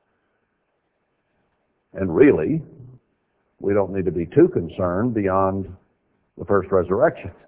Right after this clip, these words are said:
'cause we'll either have it made by then or we won't. But he does give us a lot of insight about our children and our relatives and peoples on the earth, and that's valuable for us because it involves our job once we are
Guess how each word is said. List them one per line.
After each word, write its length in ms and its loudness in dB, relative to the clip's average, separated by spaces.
'cause 140 -10
we'll 280 4
either 220 0
have 220 4
it 100 0
made 320 0
by 140 0
then 260 -2
or 100 -2
we 140 -4
won't. 320 4
But 120 -2
he 100 -2
does 280 4
give 180 0
us 160 -2
a 40 0
lot 220 4
of 100 -2
insight 580 -2
about 300 -2
our 140 0
children 460 0
and 100 -2
our 140 0
relatives 560 0
and 160 -10
peoples 480 -4
on 180 -2
the 100 -6
earth, 260 2
and 100 2
that's 180 6
valuable 540 6
for 240 2
us 140 -4
because 340 0
it 80 -2
involves 500 4
our 140 4
job 500 6
once 260 -2
we 160 -2
are 380 4